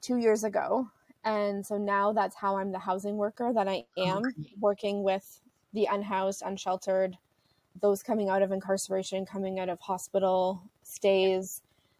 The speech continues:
Speaker 1: A lot of times they're in psychiatric ward, so they're
Speaker 2: Right.
Speaker 1: coming out. And I don't know about where you are, but up here in Ontario, Canada, the market for rentals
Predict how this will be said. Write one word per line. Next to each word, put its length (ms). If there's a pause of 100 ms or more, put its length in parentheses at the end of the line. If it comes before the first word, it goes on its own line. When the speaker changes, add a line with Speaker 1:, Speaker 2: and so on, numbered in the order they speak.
(280)
Speaker 1:
A 100
lot 160
of 80
times 300
they're 200
in 540
psychiatric 680
ward, 440 (300)
so 80
they're 80
Speaker 2:
Right. 140 (100)
Speaker 1:
coming 220
out. 320 (520)
And 460 (640)
I 60
don't 240
know 400 (260)
about 280
where 100
you 300
are, 420
but 260 (140)
up 160
here 340
in 280
Ontario, 480
Canada, 580
the 460
market 440
for 140
rentals 540